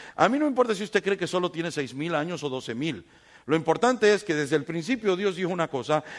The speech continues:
y Jesús vino miles de años después y dijo exactamente lo mismo.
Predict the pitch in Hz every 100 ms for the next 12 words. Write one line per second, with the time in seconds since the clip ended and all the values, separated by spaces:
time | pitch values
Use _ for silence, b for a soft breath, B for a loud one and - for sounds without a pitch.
0 | B 156 165 165 247 214 233 196 202 208
1 | 170 180 190 165 151 185 156 156 175 170
2 | 190 196 190 202 220 226 254 254 226 131
3 | - - -